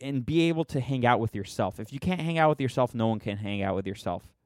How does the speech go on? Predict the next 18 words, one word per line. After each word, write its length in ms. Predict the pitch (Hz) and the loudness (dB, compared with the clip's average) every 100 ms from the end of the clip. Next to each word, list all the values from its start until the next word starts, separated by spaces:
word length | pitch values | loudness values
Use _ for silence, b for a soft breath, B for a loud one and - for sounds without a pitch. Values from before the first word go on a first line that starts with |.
| - | -2
I 60 | |
mean, 140 | 123 107 | 0 -2
with 200 | 107 - | -6 -4
you. 220 | 104 90 - _ _ | -4 -4 -10 _ _
Sorry. 320 | - 104 95 - _ _ _ _ _ _ _ _ _ b b b b b _ | -4 -4 -4 -10 _ _ _ _ _ _ _ _ _ b b b b b _
Um, 680 | 113 113 110 110 110 110 110 _ _ _ | 0 4 6 4 2 0 -6 _ _ _
you 140 | 143 | 4
become 260 | 147 170 196 | 6 6 6
more 180 | 160 160 | 6 4
of 60 | |
an 100 | 147 | 4
interesting 440 | 131 131 127 - 110 | -2 -4 -8 -6 -2
person 500 | 123 120 - 104 98 | 2 2 0 -2 0
when 380 | 101 98 98 - | 0 -2 -4 -4
you 220 | 107 107 | -2 -2
can 500 | - 113 104 101 95 _ _ _ _ 120 | -2 -4 -2 -4 -8 _ _ _ _ -4
entertain 440 | 113 110 120 110 | -2 -4 -4 -2
yourself. 680 | 101 - 107 90 - - | -4 0 0 0 -4 -20